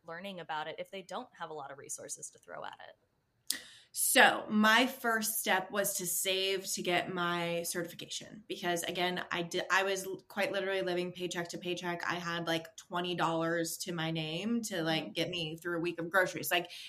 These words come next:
Speaker 2: it was one of those instances. So I was saving, saving, saving because I didn't really, like, before I started taking clients, I wanted to make sure that I was certified to do so because I like to operate ethically over here. So
Speaker 1: Yeah.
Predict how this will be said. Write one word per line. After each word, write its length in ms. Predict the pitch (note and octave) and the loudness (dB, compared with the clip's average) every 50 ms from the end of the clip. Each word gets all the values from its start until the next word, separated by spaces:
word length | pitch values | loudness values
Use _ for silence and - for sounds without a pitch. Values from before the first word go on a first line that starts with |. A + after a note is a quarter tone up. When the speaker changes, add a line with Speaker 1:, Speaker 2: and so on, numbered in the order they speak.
| - | 2
Speaker 2:
it 80 | - B3 | 6 6
was 120 | A#3+ G#3 | 6 8
one 140 | A3+ G#3+ G#3+ | 8 8 6
of 140 | G#3 G3+ G3+ | 6 6 6
those 180 | F#3 F#3 F#3 F#3 | 4 4 4 2
instances. 580 | F3 F3 E3+ F#3 F3+ - F3+ E3+ E3+ E3+ - | 2 0 -2 -4 -4 -2 0 2 2 2 4
So 260 | - G#3 F#3+ F3 E3+ - - - - - - - - | 6 6 6 6 6 2 -4 -10 -12 -14 -14 -10 2
I 200 | - G3+ G3+ G3+ | 4 6 6 8
was 400 | G3+ G3+ G3+ G3 G3+ G#3 G#3 - | 8 6 6 4 2 0 0 2
saving, 300 | - - A#3+ C4+ C#4 C4+ | 4 4 6 6 4 4
saving, 560 | B3 C4 A#3 A#3 A#3+ A#3+ A#3 A#3+ B3+ B3 A#3+ | 4 4 6 6 6 6 4 4 2 0 -2
saving 460 | - - G#3 G3+ G3 F#3+ G3 G3 G#3 | -2 -2 -2 0 0 0 0 0 -2
because 220 | G#3 G#3+ G#3 G3 G#3 | -4 -4 -2 0 4
I 80 | G#3 | 6
didn't 280 | G#3+ A3 A#3 A#3 A3+ - - | 6 6 6 4 2 -2 -4
really, 460 | A#3 G#3+ G#3+ G#3 G#3 G3+ F#3+ - - - | -2 0 4 4 6 6 4 2 0 0
like, 200 | G#3 G#3+ A3 - - _ _ | 0 0 0 -2 -6 _ _
before 380 | - G#3+ G#3+ - - A3 A3+ G#3+ | -12 -10 -8 -2 2 6 8 8
I 80 | G#3 G#3 | 8 8
started 220 | G#3 G3+ G3 F#3+ | 6 2 2 0
taking 200 | F#3+ F3+ F3+ F3+ | -2 -4 -6 -6
clients, 340 | F3+ F#3 F3+ F3 F3 E3+ F3 | -6 -2 0 0 0 0 0
I 60 | F3 | -2
wanted 180 | F3 F3 F3 F3 | 0 0 0 0
to 60 | F3 | 0
make 140 | E3+ E3+ - | -2 -2 -4
sure 160 | - E3 D#3 | -4 -6 -4
that 100 | D#3 - | -4 -2
I 60 | F#2+ | -2
was 180 | F2+ F2 - - | -2 -2 -4 -4
certified 480 | - - C#3+ - - C#3+ F#2 G#2 - - | -4 -6 -8 -8 -4 -2 -2 -2 -2 -4
to 120 | - - | -8 -10
do 140 | - D#3 D#3+ | -8 -8 -8
so 420 | - - F#3+ F3+ F#3+ F#3+ F#3+ G3 F#3+ - | -6 -4 -2 0 2 2 0 -2 -4 -8
because 260 | - F3 - - - - - _ | -10 -10 -8 -8 -10 -12 0 _
I 140 | G3+ G#3+ A3+ | 6 6 8
like 220 | A#3+ A#3 A#3 A#3 | 8 6 6 6
to 140 | - B3 - | 2 0 2
operate 380 | G#3 G3+ G3+ - G#3 G3+ G3+ - - | 2 0 0 0 0 -2 0 0 -2
ethically 580 | - F3 - - F3+ - - F#3 F#3 F3+ E3+ - | -4 -4 -6 -8 -16 -14 -8 -4 -2 -2 -2 -2
over 220 | F3+ E3+ - - E3 | -6 -6 -6 -8 -10
here. 280 | - - F3 E3 - - - _ _ - | -6 -4 -2 -2 -4 -4 -10 _ _ -12
So 240 | - - - A#3+ G3 | -6 6 10 10 10
Speaker 1:
Yeah. 100 | - | 10